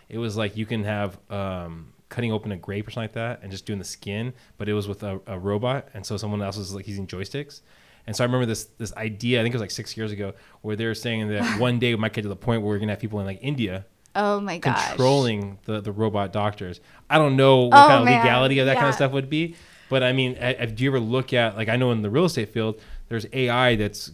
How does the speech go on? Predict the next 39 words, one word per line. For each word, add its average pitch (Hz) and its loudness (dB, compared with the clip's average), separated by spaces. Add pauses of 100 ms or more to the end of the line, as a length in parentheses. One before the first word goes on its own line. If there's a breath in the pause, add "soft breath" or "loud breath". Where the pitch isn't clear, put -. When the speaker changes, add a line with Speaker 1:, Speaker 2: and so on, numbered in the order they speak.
Speaker 1:
kind 113 -2
of 104 -2
one 107 -2
of 104 -2
the, 104 -2
the 98 -8
big 107 -4
presence 110 -2
that 98 -6
Speaker 2:
Wow. 175 -2
Speaker 1:
we're 117 2
looking 113 0
at 104 -2
in 104 -2
Speaker 2:
Yeah. 101 0
Speaker 1:
the 107 -2
next 110 -2
couple 104 -2
of 101 0
years. 113 0 (120 loud breath)
Speaker 2:
Yeah. - -6
Speaker 1:
I 113 2
wonder, 127 4
is 110 0
there 120 2
anything 123 -2
that 110 0
you 107 -4
think 113 -4
that 113 -8
in, 104 -6
in 101 -8
your 123 2
field 95 -6 (520 loud breath)
that 101 -2 (400)
could 123 0
be 110 0
kind 113 -4
of - -10